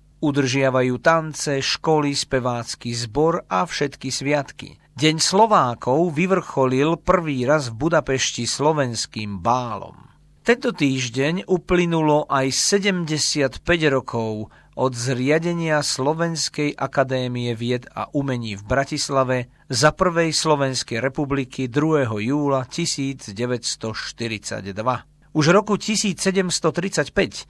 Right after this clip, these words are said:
navrhol polyhistor Matej Bel založiť v Bratislave učenú spoločnosť Societas Literaria. Roku tisíc sedemsto sedemdesiat jeden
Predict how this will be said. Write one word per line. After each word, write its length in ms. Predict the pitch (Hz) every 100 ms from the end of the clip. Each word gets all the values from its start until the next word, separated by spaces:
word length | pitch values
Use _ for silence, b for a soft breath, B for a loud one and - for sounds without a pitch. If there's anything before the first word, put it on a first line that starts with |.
| b b b
navrhol 640 | 160 185 165 117 135 151
polyhistor 800 | - 175 151 131 - - 143 143
Matej 400 | 135 131 127 120
Bel 480 | 104 131 135 147 143 b b b
založiť 560 | 143 170 165 143 117
v 60 | 107
Bratislave 640 | 107 139 151 165 165 151 147
učenú 400 | - 139 156 123
spoločnosť 1200 | 98 - 147 151 - - 135 131 - - - _ -
Societas 960 | - 165 - 143 139 160 147 139 - 123
Literaria. 1040 | 127 120 120 117 127 117 107 87 - - _ _ _
Roku 240 | 104 107 110
tisíc 440 | 123 113 117 107
sedemsto 480 | 127 123 120 - 120
sedemdesiat 600 | - 131 131 127 - 131
jeden 440 | 151 165 160 160